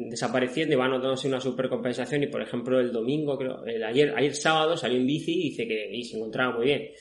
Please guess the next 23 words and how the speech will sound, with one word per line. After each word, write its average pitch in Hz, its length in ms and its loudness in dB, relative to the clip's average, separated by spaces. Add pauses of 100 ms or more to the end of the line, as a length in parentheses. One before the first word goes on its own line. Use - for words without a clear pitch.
(340)
Eso 139 240 2
también 143 300 6
ayuda 131 380 6
luego 127 200 6
a 123 100 4
tener 123 260 -2
más 127 180 0
confianza 131 640 0
a 117 40 0
la 117 120 -2
hora 120 180 -2
de, 113 160 -6
de 117 60 -8
afrontar 113 360 -6
una 117 120 -4
competición 113 580 -4
como 110 320 -4
puede 113 200 -4
ser 113 160 -4
una 110 120 -6
media 110 220 -6
distancia, 113 440 -6
¿verdad? 101 260 -8